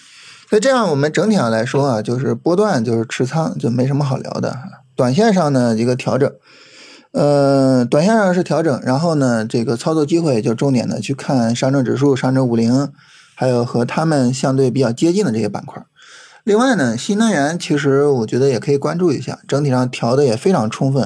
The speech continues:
呃，调了很长时间了。就像光伏啊，像锂电啊这些，尤-，尤其是光伏，整个调的相对好一些。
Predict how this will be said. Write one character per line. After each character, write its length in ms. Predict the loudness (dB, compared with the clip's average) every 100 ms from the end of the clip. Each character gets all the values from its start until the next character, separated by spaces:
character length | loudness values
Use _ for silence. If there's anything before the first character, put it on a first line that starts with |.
| -4
呃， 140 | -8 -8
调 220 | -2 -2
了 80 | 0
很 80 |
长 160 | -2 -2
时 160 | -2 0
间 180 | 0
了。 140 | -2 -6 -14 -20 -20 -20 -14 -2
就 140 | 0
像 260 | 0 0 0
光 240 | 0 0
伏 280 | -2 -2 0
啊， 280 | 2 0 0
像 340 | -2 -2 -2
锂 120 | -2
电 280 | 0 0 0
啊 60 | -2
这 140 | -6
些， 160 | -8 -2
尤-， 220 | 2 2 2
尤 200 | 2 2
其 220 | 0 0
是 180 | 0 -2
光 240 | 0 -2
伏， 320 | -2 -2 -2 -2 -12 -20 -20 -10
整 200 | -2 0
个 340 | 2 2 2 0
调 300 | -4 -2 0
的 180 | 0
相 220 | 0 -2 -2
对 100 | -4
好 240 | -6 -10
一 80 | -10
些。 300 | -10 -12 -16